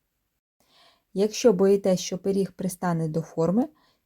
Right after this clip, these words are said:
її краще змастити маслом і присипати борошном. Я цей крок пропустила, бо дуже поспішала, і мої пироги трохи пристали.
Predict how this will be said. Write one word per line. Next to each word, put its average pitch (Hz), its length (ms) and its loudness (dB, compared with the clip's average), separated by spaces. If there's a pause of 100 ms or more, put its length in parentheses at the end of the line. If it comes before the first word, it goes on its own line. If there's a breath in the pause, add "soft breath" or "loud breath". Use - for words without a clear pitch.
її 208 280 2
краще 185 380 0
змастити 175 540 -2
маслом 214 560 0
і 214 120 -4
присипати 196 640 -4
борошном. 156 720 -2 (460)
Я 190 260 4
цей 196 140 -2
крок 190 240 -2
пропустила, 220 640 0
бо 196 140 2
дуже 196 300 -2
поспішала, 160 840 -6
і 185 100 -4
мої 202 240 2
пироги 208 400 0
трохи 196 420 -4
пристали. 147 680 -4